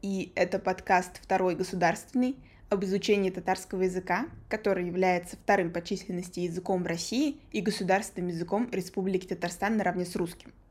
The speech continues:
Или, спойлер, не наравне. Как я вообще пришла к мысли делать подкаст на эту тему? Дело в том, что все то время, которое я занималась подкастами, я делала их в качестве кого угодно,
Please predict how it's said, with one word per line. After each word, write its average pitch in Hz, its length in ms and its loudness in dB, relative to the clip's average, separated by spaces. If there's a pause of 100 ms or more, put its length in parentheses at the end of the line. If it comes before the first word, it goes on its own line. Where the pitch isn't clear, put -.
(420)
Или, 170 340 2
спойлер, 165 580 0 (120)
не 185 80 2
наравне. 165 420 2 (460)
Как 247 180 0
я 240 80 10
вообще 220 240 6
пришла - 320 0
к 190 100 -8
мысли 185 520 -2
делать 185 360 2
подкаст 190 380 -4
на - 60 -4
эту 165 160 -2
тему? 285 400 0 (260)
Дело 208 220 6
в 202 60 -6
том, 202 180 2
что 175 480 -2 (220)
все - 180 6
то 233 100 4
время, 220 280 8
которое 196 400 2
я 185 340 6
занималась 185 580 2
подкастами, 208 800 0 (180)
я 196 540 6
делала 190 460 6
их 240 280 2
в - 80 -20
качестве 196 460 2
кого 196 420 4
угодно, 214 480 6